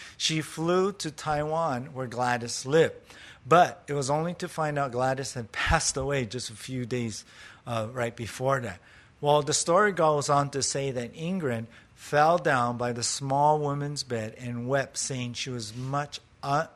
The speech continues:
she was unworthy to play the life of such a woman of God. She recognized who Gladys had become.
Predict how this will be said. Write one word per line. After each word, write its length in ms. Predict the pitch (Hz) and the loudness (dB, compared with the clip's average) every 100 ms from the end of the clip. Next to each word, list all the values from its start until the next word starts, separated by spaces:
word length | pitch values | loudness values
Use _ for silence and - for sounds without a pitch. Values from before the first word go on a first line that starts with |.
| - | -8
she 240 | - - | -4 0
was 220 | 139 131 127 | 0 2 6
unworthy 720 | 160 185 180 185 147 123 110 - | 6 4 4 4 4 -2 -10 -14
to 100 | 131 | -16
play 360 | - 143 147 | -6 -2 -2
the 100 | 156 | -2
life 320 | 160 117 120 | -2 -2 -4
of 140 | 135 - | -6 -4
such 500 | - 147 135 - - - _ - | 0 0 -2 -4 -8 -18 _ -8
a 140 | 127 | -6
woman 520 | 117 120 135 120 98 101 _ _ - | -6 -4 -4 -4 -8 -12 _ _ -14
of 240 | 113 117 | -12 -10
God. 380 | 104 104 92 85 - - - - | -8 -8 -8 -12 -20 -20 -20 -10
She 440 | - - 170 185 196 | -2 0 2 2 2
recognized 840 | 175 170 175 156 127 110 113 110 | 0 -2 -4 -6 -6 -6 -6 -8
who 140 | 127 110 | -10 -10
Gladys 580 | 117 120 127 120 117 - - | -8 -4 -4 -4 -10 -14 -12
had 240 | - 117 | -10 -8
become. 760 | 127 110 - - 123 113 98 | -8 -8 -10 -6 -2 -2 -4